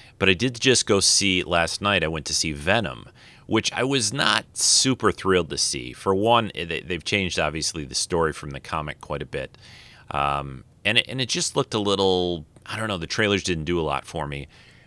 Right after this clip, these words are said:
But it was playing at my local little movie theater, which I try to support, the Milford Cinema, here in, uh, near me, a couple miles away down the road in Michigan. So I went last night, and, you know, I was pleasantly surprised. This movie,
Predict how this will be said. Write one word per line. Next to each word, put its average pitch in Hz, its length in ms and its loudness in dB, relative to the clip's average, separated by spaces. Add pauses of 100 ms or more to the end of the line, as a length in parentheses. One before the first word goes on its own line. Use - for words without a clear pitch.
But 107 160 -2
it 113 40 2
was 104 140 -4
playing 131 300 2
at 101 80 0
my 92 100 0
local 92 380 2
little 82 160 2
movie 80 300 -2
theater, 76 280 -2
which 71 220 -4
I 76 60 -2
try 80 200 0
to 78 80 -2
support, 76 560 -4
the - 80 -10
Milford 76 420 -6
Cinema, 78 520 -2 (420)
here 82 260 2
in, 76 460 -4
uh, 69 440 -8 (100)
near 87 340 0
me, 85 160 -2
a 82 60 -4
couple 82 260 0
miles 80 300 -2
away 78 240 -2
down 78 180 -2
the 73 80 -6
road 76 320 -2
in 67 160 -8
Michigan. 113 420 -2 (460)
So - 180 2
I 104 40 6
went 107 200 4
last 107 280 2
night, 92 260 4
and, 113 180 -2
you 139 80 4
know, 165 80 0
I 127 100 2
was 196 180 -2
pleasantly 104 440 0
surprised. - 760 -2
This - 180 -2
movie, 135 480 4